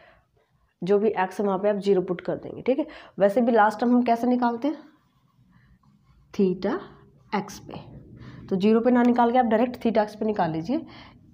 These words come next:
Then this is a square plus b square raise to power n by two, e raise to power A X, sine of, सॉरी,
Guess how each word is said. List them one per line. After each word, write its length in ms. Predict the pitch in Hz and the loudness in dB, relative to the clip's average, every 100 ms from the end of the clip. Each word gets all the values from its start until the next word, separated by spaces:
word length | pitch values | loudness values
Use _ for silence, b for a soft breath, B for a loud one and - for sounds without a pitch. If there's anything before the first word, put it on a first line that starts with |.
| - 294 | -14 -6
Then 200 | 190 196 | -2 0
this 140 | 196 208 | -2 -2
is 180 | 247 - | -4 -4
a 160 | 180 180 | -2 -2
square 420 | 180 - 185 202 208 | -4 -4 -2 -4 -4
plus 220 | 196 196 | -6 -6
b 200 | 185 175 | -4 -4
square 360 | 170 - 175 175 | -6 -8 -8 -6
raise 200 | 175 170 175 | -6 -8 -8
to 60 | 175 | -10
power 300 | 165 160 165 - 170 | -6 -8 -8 -8 -8
n 120 | 160 | -6
by 160 | 175 247 320 | -6 -6 -4
two, 100 | 403 B B B B - | -6 B B B B -6
e 140 | 190 180 | -2 -2
raise 160 | 175 175 | -4 -6
to 60 | 170 | -8
power 360 | 165 143 151 147 - | -6 -6 -8 -8 -2
A 140 | 196 311 | 0 0
X, 260 | 381 - - _ _ _ - | -2 -12 -20 _ _ _ -14
sine 340 | 196 170 165 170 - 165 | -8 -6 -6 -8 -8 -6
of, 1120 | 285 - _ _ _ _ _ _ _ _ - | -6 -10 _ _ _ _ _ _ _ _ -14
सॉरी, 260 | - 208 | -6 -2